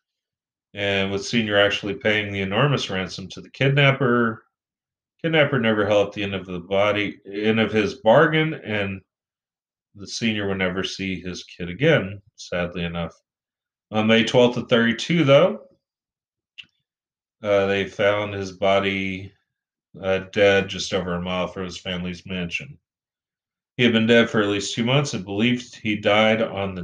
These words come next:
day that he was kidnapped.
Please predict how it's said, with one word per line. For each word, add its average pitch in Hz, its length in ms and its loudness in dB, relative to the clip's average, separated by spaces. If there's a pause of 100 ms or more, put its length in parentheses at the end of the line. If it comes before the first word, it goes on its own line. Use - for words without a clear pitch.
(100)
day 101 540 -2 (560)
that 104 100 -4
he 104 100 0
was 98 180 -4
kidnapped. 123 540 0